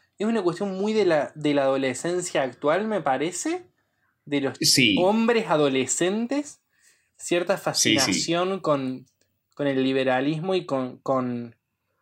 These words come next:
Speaker 1: con creer que todo lo que tienen se lo ganaron. Eh,
Speaker 2: Eh, voy
Speaker 1: y
Speaker 2: a, voy a hacer a-, algo que no me gusta hacer tanto a veces, pero que es como una super generalización, pero, mm, me da la sensación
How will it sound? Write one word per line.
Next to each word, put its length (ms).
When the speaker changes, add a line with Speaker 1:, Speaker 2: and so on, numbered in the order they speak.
Speaker 1:
con 220
creer 280
que 120
todo 220
lo 100
que 100
tienen 260
se 140
lo 100
ganaron. 600
Eh, 840
Speaker 2:
Eh, 200
voy 200
Speaker 1:
y 40
Speaker 2:
a, 240
voy 280
a 80
hacer 560
a-, 220
algo 260
que 80
no 100
me 100
gusta 260
hacer 260
tanto 340
a 80
veces, 420
pero 180
que 140
es 40
como 200
una 200
super 500
generalización, 1300
pero, 800
mm, 600
me 300
da 120
la 100
sensación 1000